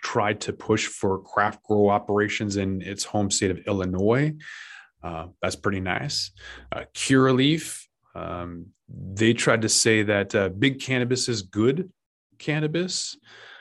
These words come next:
Uh, I'm not sure if they made their case very <laughs> well or not. Uh, I'd like to see the price come way, way down. That would be, that would be beneficial. Um,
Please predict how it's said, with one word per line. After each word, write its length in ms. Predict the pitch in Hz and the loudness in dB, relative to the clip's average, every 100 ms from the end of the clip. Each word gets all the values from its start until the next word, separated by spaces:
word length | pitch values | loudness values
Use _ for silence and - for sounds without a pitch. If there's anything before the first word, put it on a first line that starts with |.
| _ _ | _ _
Uh, 120 | 82 - | -12 -8
I'm 100 | 95 | -4
not 160 | 95 98 | -4 -2
sure 200 | - 98 | 0 0
if 100 | 95 | 2
they 140 | 98 | 0
made 280 | 95 95 98 | 2 0 0
their 160 | 90 90 | -2 -6
case 440 | - 107 110 - | -4 -2 -2 0
very 220 | 107 107 | 2 4
<laughs> 100 | 107 | 6
well 220 | 110 123 139 | 6 6 6
or 120 | 127 | 6
not. 360 | 123 143 165 - - - _ | 4 2 0 -4 -18 -20 _
Uh, 100 | 95 - | -4 0
I'd 120 | 113 | -2
like 120 | 117 | -2
to 80 | 110 | -2
see 120 | 117 | -2
the 140 | 104 | -2
price 300 | 104 110 113 - | -2 0 -2 -2
come 400 | 117 107 82 87 | -2 -2 -4 0
way, 240 | 107 117 | 2 2
way 420 | 104 92 113 113 | 0 -2 0 0
down. 560 | 101 95 110 143 165 165 _ _ - | -2 -6 -4 -4 -6 -10 _ _ -6
That 160 | 95 | -2
would 180 | 110 104 | -2 0
be, 300 | 104 101 95 - | 0 0 -2 -10
that 540 | 95 92 98 80 101 104 | -8 -6 -6 -6 -2 0
would 80 | 110 | 0
be 80 | |
beneficial. 760 | 101 101 98 - 101 107 120 131 - - - - | 0 0 0 -2 -2 -4 -6 -10 -16 -20 -20 -14
Um, 560 | 90 87 82 85 90 | -12 -10 -10 -12 -14